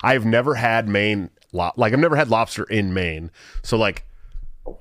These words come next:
Speaker 2: come on.
Speaker 1: I know, 'cause, like, so, like, in twenty seventeen, twenty eighteen, when I was campaigning for national chair, uh, I did go to Connecticut. That was my, actually my first time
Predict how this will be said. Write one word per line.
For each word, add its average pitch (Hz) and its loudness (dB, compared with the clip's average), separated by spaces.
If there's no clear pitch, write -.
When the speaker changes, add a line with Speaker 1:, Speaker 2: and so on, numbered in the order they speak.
Speaker 2:
come 87 -6
on. 135 -6
Speaker 1:
I 131 2
know, 156 4
'cause, 147 -2
like, 139 -6
so, 160 -4
like, 151 0
in 135 -4
twenty 151 -6
seventeen, 139 -6
twenty 127 -6
eighteen, 123 -8
when 110 -6
I - -4
was 101 -6
campaigning 110 -8
for 104 -12
national 98 -10
chair, 101 -8
uh, 92 -4
I - 0
did 127 0
go 151 2
to 127 0
Connecticut. 98 -4
That 104 -2
was 127 -2
my, 120 -2
actually 113 -4
my 95 -4
first 113 -6
time 107 -4